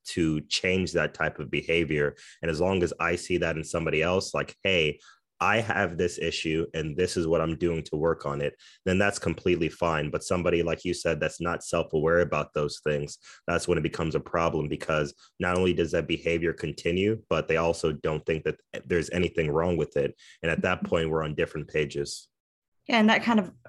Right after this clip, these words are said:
Speaker 2: I guess, reaction just really brings the energy down the relationship when you don't have that, you know, succinct and <sighs> just make you,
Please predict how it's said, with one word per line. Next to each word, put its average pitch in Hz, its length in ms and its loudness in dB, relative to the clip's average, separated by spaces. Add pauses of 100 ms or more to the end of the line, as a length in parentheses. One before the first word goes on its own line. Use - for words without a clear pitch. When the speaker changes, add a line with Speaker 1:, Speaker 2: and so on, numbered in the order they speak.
Speaker 2:
I 208 80 4
guess, 196 240 2
reaction 175 480 2
just 165 120 -6
really 165 220 0
brings 156 300 -2
the - 80 -6
energy 156 280 -4
down 147 200 0
the 147 100 -2
relationship 147 540 -4
when 156 120 -2
you 156 80 2
don't 151 180 2
have 151 260 0
that, 143 260 -2 (320)
you 170 80 -4
know, 143 80 -2
succinct 151 680 -2
and 147 360 -4 (840)
<sighs> - 240 -8
just 240 200 0
make 214 280 4
you, 247 180 2